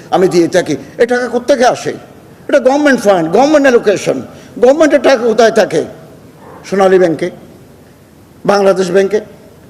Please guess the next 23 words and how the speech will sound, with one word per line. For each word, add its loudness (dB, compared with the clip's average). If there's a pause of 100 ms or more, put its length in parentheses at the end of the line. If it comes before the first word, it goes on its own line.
(280)
ওখান 0
থেকে 2
জান্ডা 0
বাচ্চা 0
বের 4
হয়, 2 (1080)
ইন্টারেস্ট -2
দিয়ে 2
আসে, 0 (220)
এগুলো 4
আমরা 2
বিতরণ -2
করি। -8 (760)
তো 4
আপনি -2
শরীয়ত 2
পাবেন 0
কোথায়? -6 (720)
এটা 2
তো 0
এমারাতে 2
শরিয়া 2
নয়, -6